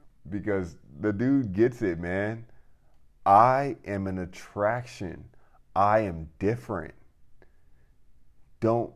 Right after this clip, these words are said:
speak of me like you would any other champion because none of them have done this like I'm doing it."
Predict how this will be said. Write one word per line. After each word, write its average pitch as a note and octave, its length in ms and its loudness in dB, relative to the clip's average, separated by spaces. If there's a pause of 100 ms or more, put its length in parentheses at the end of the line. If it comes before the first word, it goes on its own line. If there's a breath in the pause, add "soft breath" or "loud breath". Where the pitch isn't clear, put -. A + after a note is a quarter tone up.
(160)
speak - 500 -4
of G#2+ 160 -2
me F#2 220 -4
like F#2 280 -2
you F#2+ 120 -6
would F#2+ 400 -2 (100)
any G2 320 -4
other F#2 240 -4
champion A2 640 -6
because F2 340 -6
none G#2+ 360 -2
of B2+ 200 -4
them F#2 200 -4
have F2+ 280 -4
done C3 280 -2
this G#2 320 -4
like F2 240 -2
I'm E2+ 240 -4
doing E3+ 480 0
it." C#2 220 -8